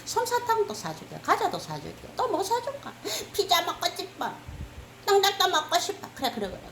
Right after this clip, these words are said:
갔다 오면은 엄마가 피자도 사주고 통닭도 사줄 테니까 빨리 가. 알았지? 다 줄 거지? 그래, 그래, 그래. 빨리 갔다 와. "아유, 예쁜 거. 아유, 예쁜 거. 아유, 예쁜 거." 그래서 공댕이 탁탁탁 쳐갖고 유치원 차를 보내잖아요.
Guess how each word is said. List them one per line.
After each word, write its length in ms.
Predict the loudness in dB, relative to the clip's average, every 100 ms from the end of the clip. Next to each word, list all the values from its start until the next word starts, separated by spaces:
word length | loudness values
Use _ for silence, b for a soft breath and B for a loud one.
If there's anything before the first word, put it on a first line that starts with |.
| -14 -8
갔다 280 | 0 4 4
오면은 360 | 4 0 -4 -2
엄마가 320 | 0 0 -2
피자도 340 | -4 -4 -4
사주고 400 | -4 -4 -4 -8 -6
통닭도 380 | -6 -6 -6
사줄 320 | -6 -4 -4 -6
테니까 460 | -6 -4 -2 -4 B B -10 0
빨리 280 | 4 4
가. 180 | 4 2
알았지? 680 | 2 0 -6 -8 -4 -2 4
다 180 | 6 6
줄 180 | 4 -4
거지? 360 | -2 0 -2 -4 -10 -8
그래, 600 | -2 0 0 0 -2 -6 -8
그래, 140 | -8
그래. 180 | -8 -8
빨리 200 | -8 -6 -8
갔다 240 | -10 -6
와. 100 | -2
"아유, 560 | 0 0 0 0 0 0
예쁜 380 | 0 -2 -4 0
거. 240 | 2 4
아유, 240 | 4 2 2
예쁜 280 | 0 0 2
거. 60 |
아유, 180 | 4 4
예쁜 260 | 2 -2 -6
거." 60 |
그래서 220 | -4 -6 -2
공댕이 320 | 0 0 -2
탁탁탁 640 | -4 -6 -4 0 0 0
쳐갖고 340 | 2 4 4
유치원 260 | 0 -2 -4
차를 280 | -2 -4 -2
보내잖아요. 720 | -2 -2 -2 -4 -4 -6